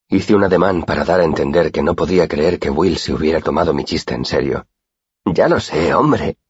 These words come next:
"Lo he pensado mucho", me interrumpió Willem. "No te mereces el castigo que te han impuesto y sé lo mucho que te fastidia". Bebió un sorbo de vino. "A veces,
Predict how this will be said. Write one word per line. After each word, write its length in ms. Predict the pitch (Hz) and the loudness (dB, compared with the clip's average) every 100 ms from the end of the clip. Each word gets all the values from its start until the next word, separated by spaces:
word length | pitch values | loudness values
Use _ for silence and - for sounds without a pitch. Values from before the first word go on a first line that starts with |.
| _ _ _ _ | _ _ _ _
"Lo 200 | 82 78 | -4 2
he 80 | 107 | 2
pensado 440 | 101 85 - 95 85 | 2 0 0 -2 0
mucho", 480 | 82 98 85 73 - _ _ _ _ _ _ - | 0 -2 -2 -6 -8 _ _ _ _ _ _ 0
me 80 | 80 | 0
interrumpió 540 | 73 71 71 - 76 | 2 0 -2 0 0
Willem. 400 | 80 78 69 64 - - - _ _ | 2 0 0 -4 -10 -20 -20 _ _
"No 160 | 101 98 | -2 2
te 80 | 95 | 2
mereces 480 | 82 98 - 92 87 | 2 0 0 -4 -4
el 100 | 87 | -4
castigo 420 | 90 - 87 85 | -6 -2 -2 -2
que 100 | 76 | -2
te 140 | - | 0
han 80 | 90 | 0
impuesto 560 | 73 - 90 - 69 - - - - | -2 -2 -2 -2 -6 -6 -14 -18 -10
y 160 | 67 | -8
sé 180 | 65 87 | -4 0
lo 120 | 85 | 0
mucho 320 | 76 85 76 76 | 0 0 -2 -4
que 80 | |
te 120 | - - | -4 -4
fastidia". 640 | - - 180 69 - - _ _ _ _ _ | -4 -4 -4 -4 -6 -12 _ _ _ _ _
Bebió 320 | - 65 71 92 | -4 -2 0 -2
un 100 | - | 0
sorbo 280 | 98 85 | -2 0
de 100 | 73 | -2
vino. 320 | 69 65 71 - _ _ _ _ _ _ - | -2 -4 -6 -10 _ _ _ _ _ _ -6
"A 100 | 123 | 0
veces, 460 | 110 - 87 - | 2 4 0 0